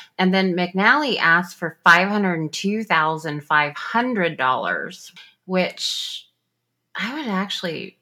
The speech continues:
I think I'd like to know a little bit more about what happened there. I guess he had on a parachute. <laughs> I don't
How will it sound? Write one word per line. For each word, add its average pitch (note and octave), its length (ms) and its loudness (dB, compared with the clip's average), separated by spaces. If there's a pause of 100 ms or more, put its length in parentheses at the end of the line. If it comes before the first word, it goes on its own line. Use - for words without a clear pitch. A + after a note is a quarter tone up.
(140)
I E3+ 80 -12
think A3 260 -8
I'd F3+ 220 -6
like - 240 -12
to - 140 -14
know D3+ 340 -6
a - 40 -8
little D3 280 -10
bit D3 220 -8
more D3 260 -8
about D3 320 -8
what A2 100 -6
happened D3 400 -8
there. C#3+ 140 -4
I D#3 80 -6
guess F#3+ 200 -6
he G#3 120 -6
had D#3+ 180 0
on D3 140 -4
a B2+ 60 -10
parachute. C#3 640 -10
<laughs> - 40 -10
I E3 100 0
don't E3+ 220 6